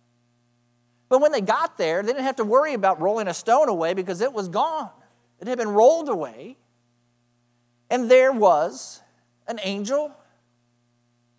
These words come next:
who told them what had happened. In fact, asked them, "Why are you looking for the living among the dead?"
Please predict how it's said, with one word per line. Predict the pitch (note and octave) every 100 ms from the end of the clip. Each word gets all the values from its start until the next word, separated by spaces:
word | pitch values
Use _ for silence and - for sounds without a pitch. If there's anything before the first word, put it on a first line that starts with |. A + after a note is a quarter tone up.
| -
who | A#3+
told | - D#4+ E4+
them | F#3 A3 E4+ D#4 _ _ _ _ _ -
what | A#3+
had | E4
happened. | E4+ F#4 F#4+ C#4+ F#3+ _ _ _ _ _ _ _ _ _ _ _ _ _ _ _ _ _ _ _ _ _ _ _
In | - D#4+
fact, | D4
asked | - B3 D#4+ -
them, | A#3+
"Why | A3+ D4+ F4+
are | F4+
you | E4 D#4+
looking | D4+ D#4+ D#4 B3+
for | -
the | B3
living | A3 C#4+ C4 G3+
among | G#3 A3
the | D#3
dead?" | G3 F3+ B2